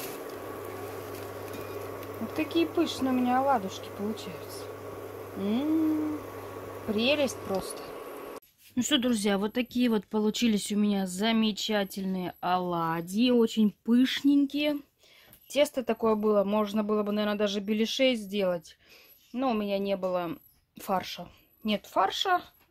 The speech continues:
А даже если его и делать, это лень заморачиваться. Да и некогда, я так по-быстрому допекла, чтобы не испортилось тесто.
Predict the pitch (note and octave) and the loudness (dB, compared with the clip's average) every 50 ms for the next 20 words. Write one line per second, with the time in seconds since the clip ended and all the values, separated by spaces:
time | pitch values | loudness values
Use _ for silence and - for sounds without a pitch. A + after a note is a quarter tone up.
0 | _ G4 F4+ - A#3 A#3+ A#3 A3+ A3 B3 A#3+ A3 A#3 B3 B3 B3 A#3 - - A#3 | _ _ -12 -6 -2 0 0 0 2 2 2 2 2 2 4 2 2 2 2 0
1 | A#3+ A3 A3+ A3+ A3 G3 G#3 C4+ E4+ F4 D#4 B3 A3+ - G#3+ G#3+ B3 B3 A3 G#3 | 2 4 4 2 2 2 0 0 0 0 2 0 0 0 4 4 6 6 6 4
2 | G3 F#3+ G3+ G3+ G#3 A3+ D4 F4 F4 - E4 D#4 D#4 D4+ - - C#4+ C#4 - - | 2 0 0 0 2 4 4 4 2 2 0 0 0 0 0 -6 -6 -6 -8 -16
3 | - - - - - - - _ _ _ - G#3 A3+ A3+ A3+ B3+ D4 D4 D4 A#3 | -20 -20 -20 -20 -20 -20 -20 _ _ _ -2 0 2 2 4 4 4 2 2 0
4 | G#3 F#3+ G3+ G#3 G#3+ G3+ - G3+ F#3+ - - G#3+ G#3 G#3 B3+ B3 - - G#3+ F#3+ | 2 2 4 2 2 2 2 0 0 0 0 0 2 2 2 0 0 0 0 2
5 | G#3+ G#3 G3+ G3+ F3+ - - - _ _ - F#3+ F3+ A3 G#3 - A#3 - B3+ C4+ | 2 4 2 0 -2 -6 -14 -20 _ _ -14 -6 -6 -6 -4 -4 -4 0 4 4
6 | C#4+ D4 C#4+ - - A3 G3+ F#3+ G3+ G3+ G3+ G3+ G3 - - - G#3+ G3+ G3 F#3+ | 4 4 2 -2 -8 -8 -6 -4 -2 -2 0 0 -2 -4 -6 -4 -4 -4 -4 -4
7 | - F#3 F3+ F3+ F3 - - - F#3+ F#3 F#3 - - - D#3+ | -6 -6 -6 -6 -8 -10 -12 -10 -10 -10 -10 -12 -16 -16 -16